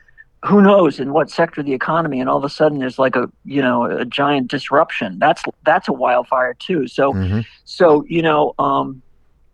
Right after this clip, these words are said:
Speaker 1: so I, I would say that, that, you know, Rhode Islanders and people everywhere, just knowing that they have important choices to make as voters, um,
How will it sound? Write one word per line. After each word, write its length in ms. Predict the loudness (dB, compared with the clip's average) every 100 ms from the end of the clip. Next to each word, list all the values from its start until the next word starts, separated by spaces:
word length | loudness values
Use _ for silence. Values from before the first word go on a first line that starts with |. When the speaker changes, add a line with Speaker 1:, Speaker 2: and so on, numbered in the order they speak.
| _ -20
Speaker 1:
so 500 | -2 2 4 2 -2 _ _ _ _ _ _ _
I, 260 | 2 2 2
I 140 | -2 -2
would 160 | -4
say 240 | -6 -6 -4
that, 320 | -4 -4 -4
that, 200 | -4 -4 -10 _ _ -18
you 160 | -10
know, 120 | -8 -4
Rhode 260 | -2 2
Islanders 760 | 2 2 -2 -2 -2 -2 -6 -14 _
and 180 | -8 -6
people 380 | -6 -6 0 0
everywhere, 640 | 2 0 -2 -2 -2 -4 -10 _ _ _ -14
just 300 | -4 -4 -4
knowing 420 | -2 0 2 0
that 140 | -4 -2
they 120 | 0
have 160 | 0 -2
important 500 | -4 -2 -2 -2 -4
choices 420 | -2 -2 -6 -10
to 120 | -6
make 300 | -2 -2 -2
as 140 | -6 -8 -4
voters, 640 | -2 0 2 0 -2 -8 -16 _ _ _ _ _ _ _
um, 720 | 2 4 2 0 -4 -8 -12